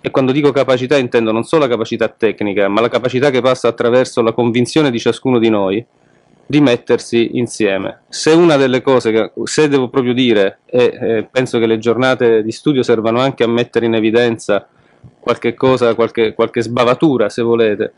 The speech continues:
Ecco, se proprio devo, devo dire qualcosa che mi piacerebbe portare avanti nel prossimo triennio, che poi è il secondo e per quanto mi riguarda certamente, certamente ultimo, anche per norma statutaria, oltre che per convinzione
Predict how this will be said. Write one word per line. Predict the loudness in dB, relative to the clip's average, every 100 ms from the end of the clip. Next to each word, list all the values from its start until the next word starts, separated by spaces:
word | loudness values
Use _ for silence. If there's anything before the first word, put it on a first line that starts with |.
| _ _ _ _
Ecco, | -6 -2
se | 0
proprio | 0 0 0
devo, | 2 2 2 -2 -6
devo | -6 0 2 2
dire | 2 2
qualcosa | 0 0 0 0
che | 0
mi | -2
piacerebbe | 0 0 2 2 0 0 -2 -2 -6 -14 -14 -12 -4
portare | -2 2 2
avanti | 4 2 0 -2
nel | -2
prossimo | -2 -2 -2 -2 0
triennio, | 2 2 2 0
che | -4 -2
poi | 0 2
è | 2
il | 2 0 0 0 0 -4
secondo | -4 -2 2 2 2 2 0 -4 -4
e | -6 -6
per | -8 -2
quanto | -2 -2 0
mi | 0
riguarda | 2 2 2 0
certamente, | -4 -4 -4 -2 0 -2 -2 -2
certamente | -2 -4 -2 -2 -2 0
ultimo, | 0 -2 -2 -2 -2 -4
anche | -4 -4 -2
per | -2 -2
norma | 0 0 0 -2 -2
statutaria, | -4 -6 -4 -2 0 0
oltre | -2 -2 -4
che |
per | -4 -6
convinzione | -4 -2 -2 -2 0 0 0 -4